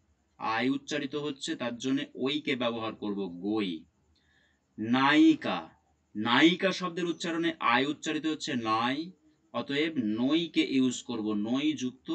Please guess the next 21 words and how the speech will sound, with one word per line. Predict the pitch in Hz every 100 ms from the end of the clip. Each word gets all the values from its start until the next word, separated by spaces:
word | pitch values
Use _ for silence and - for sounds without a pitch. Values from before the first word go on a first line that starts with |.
| -
ইকা। | 107 98 180 165 - _ _
খুব | 196 254 233
গুরুত্বপূর্ণ | 139 - 151 - 160 160 156 151
এই, | 139 143 143
এই | - 123 139
তালিকাটি। | 135 120 120 117 117 110 107 87 - _ _ _ _ _ -
ভবন | 92 - 120 147 170
শব্দটি | 165 170 156 160 165
পরীক্ষায় | 147 151 - 147
বহুবার | 123 117 147 147 139
দেয়, | 131 139 135
গবেষণা | 113 117 131 139 135
দেয়, | 127 131
নাবিক | 127 101 104 131 123
দেয়, | 123 123 123
পাবক | 101 98 117 120
দেয়, | 107 123 117
আন্দাজে | - 120 131 135 131
করলে | - 117 120
ভুল | 101 104 113
হয়। | 87